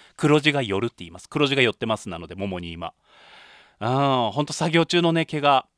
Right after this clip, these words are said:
しかもね、そういった機械だったり使ってると大きな怪我になりかねませんので、皆様お気をつけいただきたいと思います。私も改めてね、気をつけながら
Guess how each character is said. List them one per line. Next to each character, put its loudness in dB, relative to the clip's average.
し -6
か -6
も -4
ね、 -4
そ -8
う -10
い -10
っ -20
た -6
機 -18
械 -4
だ -2
っ -8
た -10
り -10
使 -8
っ -2
て -8
る -8
と -6
大 -6
き -2
な 0
怪 -4
我 0
に -4
な -4
り -4
か -6
ね 0
ま 2
せ -4
ん -4
の -6
で、 -4
皆 -10
様 -8
お -10
気 -8
を -2
つ -12
け -6
い -4
た -2
だ 0
き -12
た -2
い -6
と -8
思 -6
い -6
ま -8
す。 -20
私 -10
も -2
改 -6
め -6
て -14
ね、 -14
気 -8
を -4
つ -16
け -6
な -2
が 2
ら 0